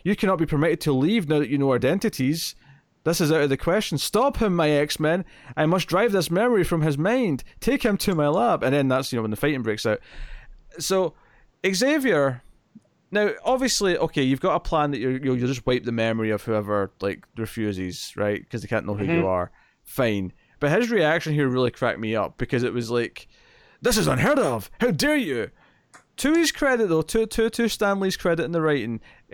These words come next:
Speaker 1: Xavier a couple of pages later says, "Oh, I was, I was being, uh,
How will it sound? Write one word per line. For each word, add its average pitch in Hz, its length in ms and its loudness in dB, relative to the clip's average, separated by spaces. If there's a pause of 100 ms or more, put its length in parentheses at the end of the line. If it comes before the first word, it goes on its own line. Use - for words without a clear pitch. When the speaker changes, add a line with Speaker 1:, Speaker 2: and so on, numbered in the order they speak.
(100)
Speaker 1:
Xavier 190 380 2
a 165 40 -2
couple 175 280 -2
of 156 80 -4
pages 139 320 0
later 147 180 2
says, 127 380 0
"Oh, 131 240 2
I 123 160 0
was, 120 240 -2 (120)
I - 40 0
was 123 160 0
being, 135 480 0
uh, 104 640 0